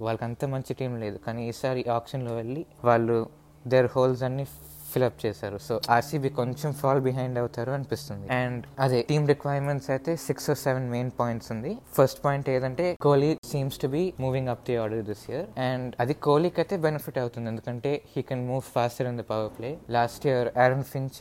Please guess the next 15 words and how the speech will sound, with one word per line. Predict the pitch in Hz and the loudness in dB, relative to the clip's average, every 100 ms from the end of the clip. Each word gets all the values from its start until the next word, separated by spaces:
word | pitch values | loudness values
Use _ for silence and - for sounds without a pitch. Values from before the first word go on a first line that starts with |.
| 127 | -6
and | 120 123 | -2 0
దేవదత్ | 120 120 - | 0 -2 -2
పడిక్కల్ | 120 120 - 120 110 120 117 | -4 -2 -4 -4 -6 -8 -8
mostly | 120 - 131 | -8 -6 -2
పవర్ | 123 123 | -2 -2
ప్లే | 127 117 | -2 -2
వాడారు | 113 113 123 135 - 120 | -2 -2 -4 -6 -6 -8
and | 110 107 - 117 | -8 -10 -8 -6
అంత | 117 139 131 | -4 -2 -2
మ్యాక్సిమైజ్ | 131 - 143 127 - | -4 -4 -6 -6 0
చేయలేదు. | 135 117 107 110 127 | 2 2 0 -2 -4
So | 127 104 - 131 | -4 -4 0 0
ఈసారి | 147 135 123 | 2 0 2
కోహ్లీ | 135 131 131 | 2 2 -2
మ్యాక్సిమైజ్ | 123 - 131 120 | -4 -6 -8 -8